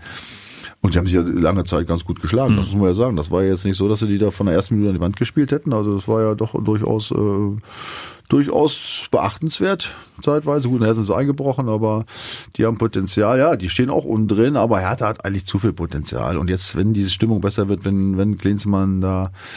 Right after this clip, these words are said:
Speaker 1: mit Nuri, der ja auch eigentlich wirklich positive Sachen
Speaker 2: Also nicht
Speaker 1: bewirkt
Speaker 2: Nuri
Speaker 1: hat.
Speaker 2: Sahin, sondern der
Speaker 1: Ja,
Speaker 2: Trainer
Speaker 1: ja, ja,
Speaker 2: Nuri.
Speaker 1: Nuri, genau, ja.
Speaker 2: <laughs> Alex Nuri.
Speaker 1: Alex. Ja, die beiden zusammen, da könnte ich mir schon vorstellen, dass die, dass die Werder da unten raus, äh, ach, Werder sag ich schon, Hertha da, äh, raus, äh, buxieren.
Speaker 2: Mhm.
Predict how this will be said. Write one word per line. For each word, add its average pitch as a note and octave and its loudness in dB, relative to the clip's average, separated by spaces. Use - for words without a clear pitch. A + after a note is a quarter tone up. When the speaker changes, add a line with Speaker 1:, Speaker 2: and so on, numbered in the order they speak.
Speaker 1:
mit A#2 0
Nuri, C#3 4
der A#2 2
ja B2 2
auch A2+ -2
eigentlich A#2 -4
wirklich A2+ -2
positive A2 -2
Sachen G#2+ 0
Speaker 2:
Also A2 4
nicht G#2+ 4
Speaker 1:
bewirkt G#2+ 2
Speaker 2:
Nuri G#2+ 2
Speaker 1:
hat. G#2 2
Speaker 2:
Sahin, G#2 2
sondern F#2+ -2
der F#2 2
Speaker 1:
Ja, G#2+ 4
Speaker 2:
Trainer A2+ 4
Speaker 1:
ja, G2+ 0
ja, F#2 -2
Speaker 2:
Nuri. G2 -2
Speaker 1:
Nuri, - 0
genau, F#2+ 0
ja. F#2+ -4
Speaker 2:
<laughs> - -
Alex A#2 0
Nuri. G2 4
Speaker 1:
Alex. A2+ -2
Ja, A2 4
die A2 2
beiden G2 2
zusammen, G#2 0
da G#2 4
könnte A#2+ 2
ich G#2 2
mir F#2 2
schon F#2+ 0
vorstellen, F2+ -2
dass E2+ 0
die, F2+ 2
dass - 0
die D#2+ 2
Werder F#2 2
da F2 0
unten D2+ 2
raus, D#2+ 0
äh, - 2
ach, - -6
Werder - -2
sag D2 0
ich - -4
schon, A1 0
Hertha D2+ 0
da, E2 0
äh, B1+ -2
raus, C2+ -2
äh, F2+ 2
buxieren. G#2+ 2
Speaker 2:
Mhm. A#2 4